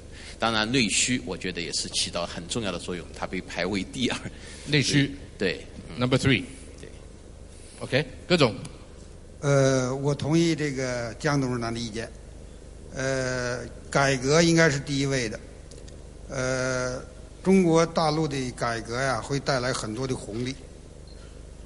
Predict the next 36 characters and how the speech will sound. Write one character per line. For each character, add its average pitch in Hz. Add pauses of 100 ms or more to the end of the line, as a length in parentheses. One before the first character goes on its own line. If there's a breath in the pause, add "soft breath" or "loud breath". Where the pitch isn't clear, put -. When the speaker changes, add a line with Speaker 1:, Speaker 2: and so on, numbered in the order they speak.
Speaker 3:
会 139
带 143
动 139
很 117
多 131
的 123
经 135
济 123
的 113
创 113
新。 107 (1000)
呃， 123
内 175
需 196
也 156
非 139
常 131
重 117
要。 110 (480)
这 147
个， 120 (540)
特 160
别 160
是 156
随 147
着 139 (1040)
人 139
们 160
生 165
活 170
水 135
平 131
的 151
提 143
高 147
啊， 120